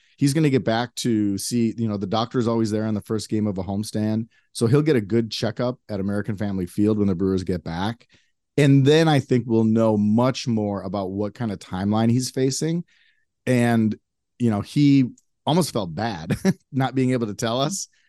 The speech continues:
but I think he is curious to know as well. But he did make that one comment that freaked you out a little bit. He's like, "If this happened at midseason, it could be bad for the rest of my year." And I don't know if that's just him guessing or if he has some information about what this timeline could be. And for now, I would say we just have to wait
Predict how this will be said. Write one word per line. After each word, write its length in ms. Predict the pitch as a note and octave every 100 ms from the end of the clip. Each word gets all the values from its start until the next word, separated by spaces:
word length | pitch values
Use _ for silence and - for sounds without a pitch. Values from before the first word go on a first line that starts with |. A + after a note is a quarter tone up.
| _ _
but 100 | -
I 60 | B2+
think 180 | B2+ A#2+
he 280 | C#3+ D3 C#3
is 160 | G2
curious 440 | - A#2 G#2+ G2+ -
to 140 | G#2+
know 320 | F#2 F2+ E2 -
as 160 | F#2 F2
well. 320 | F2+ F2 D#2+
But 160 | A#2+
he 80 | B2
did 180 | C#3+ F3+
make 160 | F3+ E3+
that 140 | D3+
one 120 | C#3+
comment 360 | C3 E3+ E3+ A#2
that 180 | G2 -
freaked 240 | D3 B2
you 80 | C#3
out 120 | D3+
a 40 |
little 160 | B2+ G#2
bit. 140 | G2
He's 140 | G#2 G2+
like, 120 | G#2+
"If 80 | G#2
this 160 | A#2
happened 260 | C3 B2+ A#2
at 80 | G2+
midseason, 640 | G#2+ - B2+ C3+ G2+ F#2+ - _ _
it 80 | F#2+
could 160 | B2+ G2+
be 100 | G2
bad 460 | G#2+ A2 E2 D2
for 100 | -
the 80 | F2+
rest 220 | G2+ -
of 60 | F#2+
my 100 | F2+
year." 300 | G2 A#2 F#2+
And 80 | F#2+
I 120 | B2
don't 140 | G3
know 80 | F#3+
if 80 | E3
that's 220 | D#3 C#3+
just 200 | D#3 C#3
him 240 | C#3+ A2+
guessing 580 | F2 G#2 B2 - A3 C#4+ - _ _ _
or 200 | D3 C3+
if 100 | B2+
he 120 | - D3+
has 180 | C3
some 100 | B2+
information 600 | B2 A2+ A2 A#2+ B2+ - G2
about 320 | F2 F2+ E2+
what 180 | G#2 G2+
this 160 | G2+ -
timeline 420 | G#2+ G2+ G2 F2+
could 160 | G2
be. 240 | F#2+ A2 F2+
And 180 | A2+ G2+
for 100 | -
now, 220 | A#2 A#2+
I 60 | A#2
would 140 | G#2+
say 120 | - G#2+
we 80 |
just 200 | G2 A2
have 100 | G#2
to 80 | F2+
wait 340 | F#2 A2+ A2